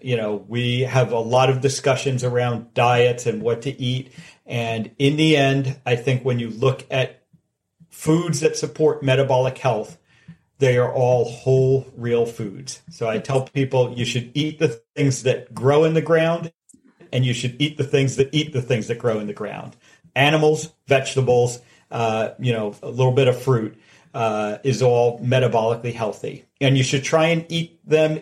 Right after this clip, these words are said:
in as close to the natural form as you can. So minimally processed.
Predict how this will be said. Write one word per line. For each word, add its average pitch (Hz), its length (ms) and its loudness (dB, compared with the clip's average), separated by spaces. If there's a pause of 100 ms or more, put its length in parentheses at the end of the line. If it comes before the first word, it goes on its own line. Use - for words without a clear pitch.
in 135 340 4 (200)
as 127 180 0
close 170 400 0
to 156 120 0
the 135 140 4
natural 131 500 2
form 123 380 -4
as 110 140 -4
you 113 100 -8
can. 98 420 -8
So 110 220 0
minimally 131 720 0
processed. - 640 -6